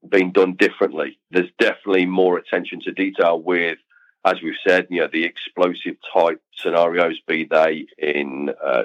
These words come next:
speed or power, you know, so whether it's gym based or running based, there's definitely a, a heavier bias there. But because we're seeing that drift down into the longer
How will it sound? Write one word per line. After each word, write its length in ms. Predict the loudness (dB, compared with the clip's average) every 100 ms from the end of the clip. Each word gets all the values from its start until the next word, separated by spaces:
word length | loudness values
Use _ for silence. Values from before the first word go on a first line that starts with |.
| -4
speed 500 | -2 0 2 -2 -8
or 480 | -6 -2 0 0 -2 _
power, 420 | 0 2 4 2 0 _ _
you 100 | -12
know, 120 | -12 -8
so 100 | -6
whether 260 | -6 -6
it's 100 | -14 -4
gym 280 | 0 0 2
based 300 | 0 0 -4 -14 -12
or 320 | -6 -4 -4
running 280 | 0 2 2
based, 320 | 0 -2 -4 -14 -2
there's 200 | -2 2
definitely 500 | 0 2 2 0 0 -8 -2
a, 100 | -2 -2 -4
a 80 | -2
heavier 440 | 2 0 2 -2
bias 400 | 2 2 2 -2 -6
there. 300 | -4 -4 -8 _ -20 _
But 160 | -4 -4
because 360 | -6 2 2 2
we're 140 | -4 -4 -2
seeing 340 | 2 2 2 4
that 200 | 2 0 -14
drift 360 | -2 -2 -2 0
down 220 | 2 2
into 220 | -4 -4
the 60 | 0
longer 240 | 0